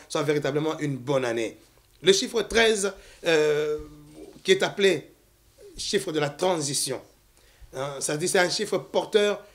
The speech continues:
de, de, de, d'une fin et d'un début. Le chiffre treize est aussi, euh, qui est le, qui est dans, dans, dans l'alphabet, euh, hébreu, le même.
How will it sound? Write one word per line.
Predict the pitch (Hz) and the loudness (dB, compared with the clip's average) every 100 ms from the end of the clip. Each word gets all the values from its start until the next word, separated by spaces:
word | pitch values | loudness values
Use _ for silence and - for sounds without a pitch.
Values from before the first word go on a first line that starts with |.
| _ | _
de, | 147 165 | -2 0
de, | 160 165 | 0 -2
de, | 156 151 147 | -2 -4 -4
d'une | 143 190 214 | -2 0 0
fin | - 170 151 - _ _ - | -2 -4 -6 -8 _ _ -10
et | 151 | -4
d'un | 147 151 | -4 -4
début. | 135 135 127 110 - _ _ _ _ _ _ 151 | -2 -4 -4 -12 -18 _ _ _ _ _ _ -2
Le | |
chiffre | 156 226 226 | 2 2 2
treize | 226 240 240 233 208 202 - - | 2 6 6 6 2 -4 -12 0
est | 190 190 | 2 4
aussi, | 190 208 214 202 - _ - | 4 2 0 -4 -10 _ 0
euh, | 165 151 151 147 147 156 151 151 151 143 - - - - | 4 4 4 0 -2 -6 -10 -16 -18 -18 -20 -20 -20 2
qui | 180 | 4
est | |
le, | 170 165 151 | 6 6 6
qui | 165 | 2
est | 151 139 | 0 0
dans, | 160 135 | 0 2
dans, | 143 | 2
dans | 143 | 4
l'alphabet, | 156 170 185 175 185 160 - _ 160 | 4 4 2 4 4 2 -8 _ -6
euh, | 143 | 0
hébreu, | 165 165 196 214 - - - | 2 6 8 8 4 -10 -6
le | 143 151 | 2 4
même. | 180 220 208 | 6 4 2